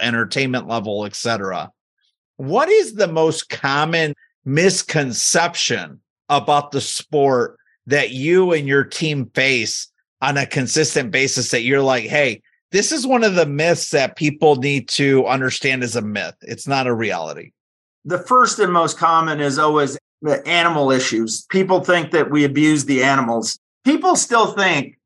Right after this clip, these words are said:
Speaker 2: that a bull's testicles are tied up and that's why they buck. And if you're a man, I just say, "Really, would you buck if your testicles were tied up, or would you lay on the ground and cry until somebody untied them?"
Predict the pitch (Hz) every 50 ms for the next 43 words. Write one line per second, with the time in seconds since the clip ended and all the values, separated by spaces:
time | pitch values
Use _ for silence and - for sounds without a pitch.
0 | - 143 160 160 156 160 156 139 156 170 190 214 214 208 - - - - 214 214
1 | - - - 175 - 147 143 135 - 139 135 - - 143 139 139 135 131 131 131
2 | 127 135 131 135 147 156 160 160 - - 180 165 165 147 143 135 127 117 131 139
3 | 135 - - - - - 120 160 160 156 160 156 151 151 139 123 - _ _ _
4 | _ _ _ _ - - 180 185 190 208 196 196 196 - _ _ _ - 160 165
5 | 170 196 240 254 240 214 196 180 170 170 160 175 165 170 - - 180 165 160 147
6 | 147 135 - 143 143 170 190 202 226 233 220 180 170 156 135 131 151 170 196 233
7 | 202 226 226 247 - - 247 233 226 233 233 220 214 247 233 233 233 - 254 226
8 | 240 240 214 214 226 226 220 220 233 214 220 226 233 240 240 240 220 202 180 175
9 | 165 160 175 165 170 175 175 175 175 175 170 160 147 165 160 160 165 165 160 160
10 | 151 131 - 165 160 156 156 156 151 147 147 147 165 156 147 139 - 165 151 147
11 | 147 147 139 139 135 127 117 147 127 123 113 110 - 98 92 98